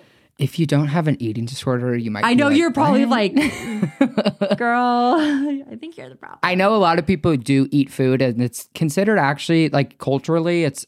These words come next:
Speaker 1: a social thing to eat with your friends, go out to eat with your family, eat dinner
Speaker 2: I've
Speaker 1: with
Speaker 2: gotten,
Speaker 1: everybody,
Speaker 2: don't get me wrong,
Speaker 1: but
Speaker 2: I've gotten better for sure because a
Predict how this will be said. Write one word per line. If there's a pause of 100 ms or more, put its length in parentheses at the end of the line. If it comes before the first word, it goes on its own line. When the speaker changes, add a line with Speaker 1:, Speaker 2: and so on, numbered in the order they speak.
Speaker 1:
a
social
thing (100)
to
eat
with
your
friends,
go
out
to
eat
with
your
family,
eat
dinner
Speaker 2:
I've
Speaker 1:
with
Speaker 2:
gotten,
Speaker 1:
everybody,
Speaker 2:
don't
get
me
wrong,
Speaker 1:
but
Speaker 2:
I've
gotten
better
for
sure
because
a